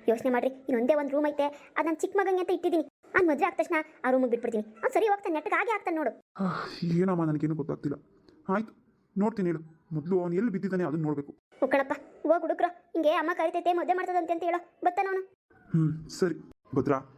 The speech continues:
Speaker 2: ಈ ಹೆಂಗಸ್ರ ಮಾತಿಗೆಲ್ಲ ತಲೆ ಕೆಡ್ಸ್ಕೊಂಬ್ಲ. ಅವ್ರು ಹೇಳ್ದಂಗೆಲ್ಲ ಕೇಳ್ತಾ ಹೋದ್ರೆ ಅಷ್ಟೇ, ಮನೆ ಉದ್ಧಾರ ಆದಂಗೆ. ಅಲ್ಲಣ್ಣ, ಇವಾಗ ನಾನ್ ಹೆಂಡ್ತಿ ಕೇಳಿದ್ರೆ ಏನ್ ಹೇಳಿ? ಹಿಂಗಂತ ಹೇಳು, ನಮ್ ಕೊನೆ ತಮ್ಮನ್ ಮದ್ವೆನ ಮೊದ್ಲು ಮಾಡೋಣ.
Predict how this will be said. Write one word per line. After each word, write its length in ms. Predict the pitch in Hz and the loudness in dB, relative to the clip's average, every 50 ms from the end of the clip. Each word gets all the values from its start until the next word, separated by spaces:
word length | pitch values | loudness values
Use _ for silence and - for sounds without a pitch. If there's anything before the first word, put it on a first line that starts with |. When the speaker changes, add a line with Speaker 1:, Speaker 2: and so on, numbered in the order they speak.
| _ _ _ - | _ _ _ -8
Speaker 2:
ಈ 40 | 156 156 | -4 -2
ಹೆಂಗಸ್ರ 280 | 151 165 220 240 240 196 | 0 0 0 0 0 -2
ಮಾತಿಗೆಲ್ಲ 260 | 170 165 151 165 190 185 | -2 0 0 -2 -2 0
ತಲೆ 120 | 135 139 156 - | -2 -2 -2 -4
ಕೆಡ್ಸ್ಕೊಂಬ್ಲ. 320 | 143 - - 147 131 123 - - - _ _ _ _ | -6 -6 -6 -4 -4 -4 -6 -8 -16 _ _ _ _
ಅವ್ರು 100 | 143 135 135 | -2 0 0
ಹೇಳ್ದಂಗೆಲ್ಲ 340 | 175 185 202 185 170 180 180 - | 2 2 0 0 0 -2 -2 -2
ಕೇಳ್ತಾ 220 | 147 156 160 165 160 147 | -4 -2 -2 -2 -2 -2
ಹೋದ್ರೆ 200 | 143 160 160 143 143 147 - - - _ _ - - | -2 0 0 -2 -2 -6 -12 -20 -20 _ _ -14 -14
ಅಷ್ಟೇ, 180 | - - - - - - - 127 | -4 -4 -4 -4 -4 -12 -8 -4
ಮನೆ 120 | 127 135 170 151 | -2 -2 -2 -2
ಉದ್ಧಾರ 180 | 127 156 156 156 143 | -2 -2 -2 -2 -2
ಆದಂಗೆ. 220 | 143 139 139 - - _ _ _ 214 | -4 -6 -8 -8 -12 _ _ _ 0
ಅಲ್ಲಣ್ಣ, 240 | 208 240 269 254 240 240 247 233 | 0 2 0 0 -2 -2 -2 -2
ಇವಾಗ 120 | 240 247 240 | -4 -2 -2
ನಾನ್ 100 | 233 226 233 | -2 -2 -2
ಹೆಂಡ್ತಿ 160 | 233 240 277 277 | -2 -4 -4 -4
ಕೇಳಿದ್ರೆ 240 | 262 254 247 226 254 247 - 214 247 | -4 -6 -4 -4 -4 -4 -4 -4 -6
ಏನ್ 80 | 269 254 233 | -4 -2 -2
ಹೇಳಿ? 200 | 208 185 175 175 - _ _ _ - - | -2 -2 -4 -4 -6 _ _ _ -4 0
ಹಿಂಗಂತ 260 | 220 190 160 160 185 202 175 | 0 2 2 0 0 -2 -2
ಹೇಳು, 140 | 165 156 151 - - - - | -2 -2 -4 -6 -14 -10 -6
ನಮ್ 120 | 196 220 220 - - | -4 -4 -4 -4 -4
ಕೊನೆ 160 | 143 156 156 - | -4 -4 -4 -4
ತಮ್ಮನ್ 200 | 190 180 185 180 156 | -4 -2 -2 -2 -4
ಮದ್ವೆನ 260 | 127 123 156 139 127 131 131 - - - - 202 | -4 -2 -4 -4 -4 -6 -10 -14 -12 -4 -4 -2
ಮೊದ್ಲು 160 | 202 233 254 185 | 0 0 0 0
ಮಾಡೋಣ. 220 | 156 160 170 156 | 0 0 0 -2